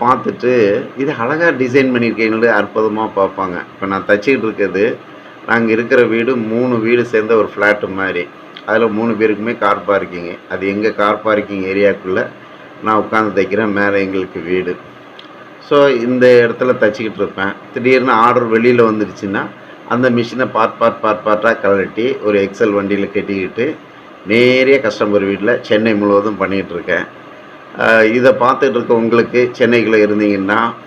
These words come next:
அஹ், சோஃபா செட்டு கஸ்டமர் வீட்லயே வந்து பண்ணா, சோஃபா, பெட்டு, பெட்டு எல்லா டைப்பு பெட்டும், சாதாரண காட்டன் பெட்ல இருந்து ஸ்ப்ரிங் பெட் வரைக்கும் ஆல்ட்ரேஷன் தெரியும், நியூவும் தெரியும்.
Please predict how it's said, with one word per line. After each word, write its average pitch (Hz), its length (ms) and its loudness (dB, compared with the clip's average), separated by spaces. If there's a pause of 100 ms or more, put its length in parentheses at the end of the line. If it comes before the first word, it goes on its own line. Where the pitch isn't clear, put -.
(720)
அஹ், 101 400 2
சோஃபா 117 360 4
செட்டு 113 300 -2
கஸ்டமர் 107 460 0
வீட்லயே 104 280 2
வந்து 104 260 4
பண்ணா, 104 500 -2 (180)
சோஃபா, 101 600 2 (100)
பெட்டு, 104 580 2 (560)
பெட்டு 113 300 2
எல்லா 113 320 4
டைப்பு 131 420 0
பெட்டும், 110 340 2
சாதாரண 104 520 2
காட்டன் 107 400 0
பெட்ல 104 140 2
இருந்து 104 280 2
ஸ்ப்ரிங் 113 460 -4
பெட் 101 140 0
வரைக்கும் 101 320 0
ஆல்ட்ரேஷன் 104 540 0
தெரியும், 101 300 -2
நியூவும் 107 300 0
தெரியும். 95 400 -2